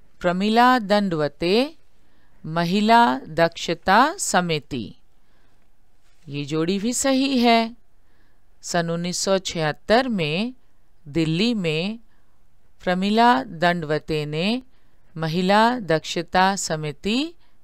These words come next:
कायम की थी। तो आखिरी जोड़ी है ज्योति मापसेकर और उसके आगे लिखा है महिला आयोग।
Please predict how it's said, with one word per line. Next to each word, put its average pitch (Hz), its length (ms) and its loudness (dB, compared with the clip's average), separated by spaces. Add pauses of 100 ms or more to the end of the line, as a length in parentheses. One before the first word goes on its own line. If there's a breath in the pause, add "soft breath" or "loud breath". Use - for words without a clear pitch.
(120)
कायम 170 440 2
की 151 280 -6
थी। - 360 -12 (1500)
तो 135 60 -12
आखिरी 143 440 -4
जोड़ी 180 360 -2
है 190 180 -2
ज्योति 170 520 -4
मापसेकर 160 960 -2 (1500)
और 139 100 -12
उसके - 260 -8
आगे 147 320 -2
लिखा 165 320 -4
है 208 240 -2
महिला 160 460 -2
आयोग। 143 540 -4